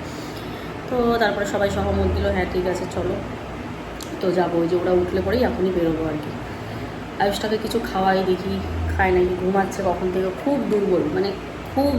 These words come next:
দুর্বল আয়ুষ। তো তা-, কি বলবো, একটা কথাই বলবো, যারা বলছো যে মায়ের দোষ, মায়ের এই,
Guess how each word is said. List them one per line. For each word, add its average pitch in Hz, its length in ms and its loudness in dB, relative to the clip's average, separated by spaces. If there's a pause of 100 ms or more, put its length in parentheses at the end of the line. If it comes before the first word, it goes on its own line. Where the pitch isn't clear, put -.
দুর্বল 175 320 2
আয়ুষ। 165 260 -2 (3250)
তো 254 180 4
তা-, 247 100 4 (680)
কি 262 80 0
বলবো, 226 240 8
একটা 226 260 2
কথাই 220 280 2
বলবো, 202 240 2
যারা 196 300 2
বলছো 190 380 2
যে 185 300 2
মায়ের 180 340 4 (100)
দোষ, 180 360 2
মায়ের 175 300 2
এই, 175 220 2